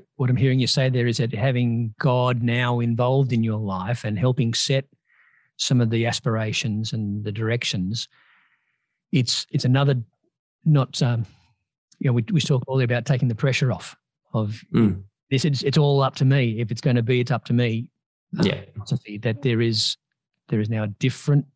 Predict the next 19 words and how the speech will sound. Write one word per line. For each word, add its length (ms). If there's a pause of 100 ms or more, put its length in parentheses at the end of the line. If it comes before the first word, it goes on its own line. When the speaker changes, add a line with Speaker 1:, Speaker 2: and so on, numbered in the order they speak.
(320)
Speaker 1:
scope 520
of 300 (600)
having 240
a 40
sense 220
of 120
peace 300
and 100
purpose 520 (120)
in 120
your 100
life. 320 (160)
Speaker 2:
Yeah, 280
definitely 560
a 80
less, 520
definitely 480
less, 920 (160)
uh, 720